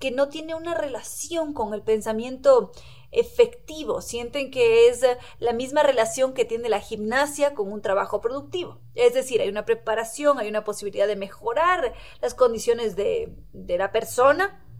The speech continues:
pero no es un trabajo por sí mismo. No sé si es que logro, logro ser clara en ese aspecto. La gimnasia sirve, sí, aporta, pero quizás no tiene una relación con, con el estar sentados todo el día detrás de un, de un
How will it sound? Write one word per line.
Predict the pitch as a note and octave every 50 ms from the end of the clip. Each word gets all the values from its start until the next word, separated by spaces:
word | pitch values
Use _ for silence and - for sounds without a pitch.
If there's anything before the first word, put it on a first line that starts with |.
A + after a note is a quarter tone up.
| - - - - - - - -
pero | - - F#4 F#4+ F#4+ F#4+ E4
no | C#4 A#3+ B3 B3+ B3+
es | C4 B3+ B3
un | C4 C4 C4
trabajo | B3+ A#3 A3 G#3+ G3+ G#3 - A#3+ A3+ A#3
por | - F#3+ F#3 -
sí | - - A#3 B3
mismo. | C4 D#4 E4 C#4+ - - - - - - - - - - - - - - - -
No | G#3+ A3
sé | F#3+ A3 A3
si | G#3+
es | A3+ A3
que | - A3
logro, | G#3 G#3 G#3+ A3 A3+ A3+ G3+ - - - - - - - -
logro | - A#3+ A#3 B3 A#3+
ser | A#3 - B3+ A#3+ A#3+ -
clara | - B3 B3+ B3+ C4 B3
en | G#3+ G#3
ese | A3 G3+ - G3+
aspecto. | G3+ - - - - - - - - - - -
La | - -
gimnasia | - - G3+ G#3+ A3+ A3+ A3 B3 A3
sirve, | A3+ - A3+ C4 C#4 C#4+ F4 D#4+
sí, | D4+ - C#4 D4 C4+
aporta, | G3 - - - A3 A3 A3+ - D#4+ D#4+ E4 - - - - - -
pero | - A#3 A#3 A3
quizás | A3 G#3+ G3 G#3 G#3+ A3
no | B3 B3 A#3+
tiene | - A#3 A3+ A#3 B3 A3+
una | A3 A3+ A3+ A#3 A#3
relación | A3+ G#3+ G3+ F#3 - - G#3 G#3 A3 A3+ A3
con, | - A#3+ A3 G#3 G3 F#3 F#3 -
con | - - - G#3 G3 G3+
el | F#3+ F#3+
estar | G3 - - G#3+ G#3
sentados | A3+ A3 G3 G#3+ G#3 A3 A3 G#3+
todo | - G#3+ G#3+
el | G#3 G#3
día | G3 G#3+
detrás | G#3 G3 - D3+ C3+ - -
de | G3 F3+ E3
un, | E3 F3+ F3 - - - - -
de | F#3+ G3+ G3+
un | G3 F#3+ F3+ E3 D3+ D#3 F3+